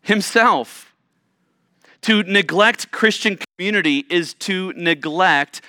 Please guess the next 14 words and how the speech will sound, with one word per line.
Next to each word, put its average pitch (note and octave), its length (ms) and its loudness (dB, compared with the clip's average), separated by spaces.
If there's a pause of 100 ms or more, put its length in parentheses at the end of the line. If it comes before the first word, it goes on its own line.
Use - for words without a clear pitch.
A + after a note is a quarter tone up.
(160)
your D3+ 260 0 (120)
own D#3+ 600 2 (520)
growth. D#3 720 0 (1900)
That's G#3 280 0
why G#3 120 4
Paul F#3+ 340 2
prays F3 760 0 (960)
for - 200 -6
patience E3+ 760 -8
and A#2+ 100 -8
endurance. E2 680 -12 (240)
Isn't F3+ 200 -6
that G3 140 2
fitting? F#3 420 -2